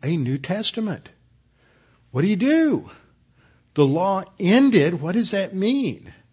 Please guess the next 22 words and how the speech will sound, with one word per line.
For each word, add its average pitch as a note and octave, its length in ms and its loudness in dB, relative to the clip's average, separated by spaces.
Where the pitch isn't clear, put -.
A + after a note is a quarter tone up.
You're, F3+ 200 4
you're F#3+ 280 2
in F#3 180 2
a, D3 320 -2
you're F#3+ 180 -2
in A3 80 -2
a D3+ 60 -2
whole E3 220 0
new F3+ 200 0
era. A#3+ 500 -2
Things F3+ 300 0
have F#3+ 120 -8
changed, G#3 500 -4
and, C#3+ 280 -2
and B2+ 300 -2
God E3 300 -4
doesn't D#3+ 320 -2
give D3 180 0
you C3+ 120 -2
all C3+ 160 -2
that C#3 140 -2
information C#3+ 800 -6